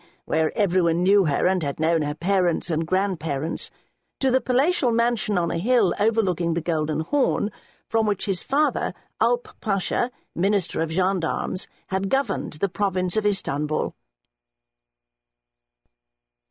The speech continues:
Camille kept the boatman who for years had ferried his father on weekends to his wife's villa. Every morning, Bedri the boatman's knotted arms row Camille down the strait to the Tophani Quay,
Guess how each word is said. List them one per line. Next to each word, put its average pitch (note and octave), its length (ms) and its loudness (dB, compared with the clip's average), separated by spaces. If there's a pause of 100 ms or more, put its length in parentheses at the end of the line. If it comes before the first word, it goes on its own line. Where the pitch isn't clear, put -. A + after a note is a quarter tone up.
(140)
Camille D#4+ 280 2
kept - 420 -4
the A3+ 80 2
boatman C#3 720 -2
who D3+ 160 -2
for E3 120 -2
years E3+ 360 4
had E3 120 0
ferried F3 400 0
his E3 160 0
father E3 400 0
on E3+ 140 -2
weekends F3 520 -2
to E3+ 100 -4
his F3+ 160 0
wife's E3 320 -2
villa. E3 360 0 (1200)
Every D#4 280 2
morning, A#3+ 440 2 (240)
Bedri G#3+ 440 4
the G3 80 2
boatman's F3 560 2
knotted F#3+ 380 0
arms F3 480 2 (180)
row C#4 240 2
Camille B3 460 2
down A#3+ 300 2
the D#4+ 60 4
strait F#3 460 0
to G3 80 -2
the G3+ 100 0
Tophani A3+ 640 -2
Quay, D#3+ 460 -2